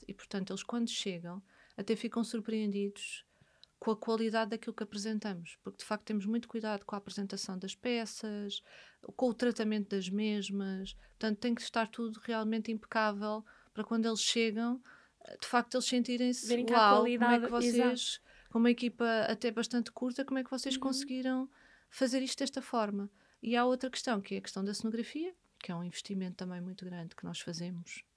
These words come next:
Speaker 1: em cada conteúdo, para que seja imersivo, ou seja, quem entra numa sala de exposição nossa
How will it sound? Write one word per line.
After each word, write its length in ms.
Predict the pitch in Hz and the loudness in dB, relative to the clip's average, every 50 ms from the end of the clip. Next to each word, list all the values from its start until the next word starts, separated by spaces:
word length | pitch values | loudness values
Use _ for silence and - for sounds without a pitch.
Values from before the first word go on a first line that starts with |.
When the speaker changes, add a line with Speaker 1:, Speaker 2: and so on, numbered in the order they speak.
| _ _ | _ _
Speaker 1:
em 100 | - 165 | -10 -10
cada 320 | 160 - - 196 185 175 165 | -8 -6 -6 -6 -6 -6 -10
conteúdo, 560 | - - 165 165 - - 196 214 254 277 - - _ _ - - - - - - - - _ _ | -12 -12 -12 -12 -10 -8 -8 -8 -8 -8 -12 -20 _ _ -20 -20 -20 -20 -20 -20 -20 -20 _ _
para 140 | - 214 214 | -2 -2 0
que 80 | - | 0
seja 220 | - 226 226 190 220 | 2 0 2 2 2
imersivo, 640 | 220 214 220 220 214 - - - 196 175 165 160 - - - - _ _ - _ _ | 2 2 2 0 0 -4 -4 -4 -4 -4 -6 -8 -12 -20 -20 -20 _ _ -20 _ _
ou 60 | 165 | -12
seja, 520 | - - - 170 165 165 165 160 170 165 _ _ _ _ _ | -12 -10 -10 -10 -10 -10 -12 -12 -14 -16 _ _ _ _ _
quem 260 | - - 180 175 185 190 | -10 -6 -4 -2 0 0
entra 260 | 196 190 190 175 180 | 0 0 0 -2 -4
numa 220 | 180 180 180 180 | -4 -4 -4 -4
sala 200 | 180 - 185 180 | -4 -4 -4 -4
de 60 | 175 | -6
exposição 420 | - - - 185 175 180 - 190 175 | -6 -10 -8 -8 -6 -6 -4 -4 -4
nossa 500 | 170 170 170 185 196 202 - - - | -4 -6 -6 -4 -4 -4 -4 -6 -8